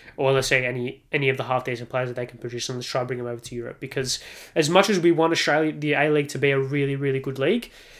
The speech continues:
really it's probably gonna be a feeder league. But that's okay. If the players that we develop are really good, it can be a feeder league, because that only improves our, our, um,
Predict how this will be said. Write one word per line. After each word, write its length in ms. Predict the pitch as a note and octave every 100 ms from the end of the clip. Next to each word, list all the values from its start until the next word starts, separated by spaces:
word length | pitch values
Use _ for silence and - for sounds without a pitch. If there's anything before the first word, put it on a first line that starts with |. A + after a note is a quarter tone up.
| - -
really 500 | D3 F3+ F#3+ A3 F#3
it's 120 | D3+
probably 280 | - E3 E3+
gonna 160 | D#3
be 140 | D3 C#3+
a 60 |
feeder 320 | C3+ C#3+ C#3+
league. 340 | D#3 F3+ B3 - - - _ - _ _ -
But 180 | C#3+
that's 200 | C#3 C3+
okay. 400 | C#3 C3 C#3 B2+ A#2+
If 160 | B2
the 80 | C3
players 320 | - C3+ C3+
that 80 | C3
we 60 | B2+
develop 420 | A#2+ A#2+ A#2+ A#2
are 60 |
really 320 | A#2 B2+ B2+ C3
good, 280 | C#3 G#3 - _ _
it 120 | - -
can 120 | B2
be 160 | A#2+
a 40 | A2+
feeder 280 | - A#2 A2+
league, 240 | A2+ A#2
because 220 | A#2+ B2+
that 160 | C3 C3
only 240 | C3 C#3
improves 380 | C3 C3 C3+ B2
our, 300 | B2+ B2 B2+
our, 280 | C3 B2 B2+
um, 180 | A#2+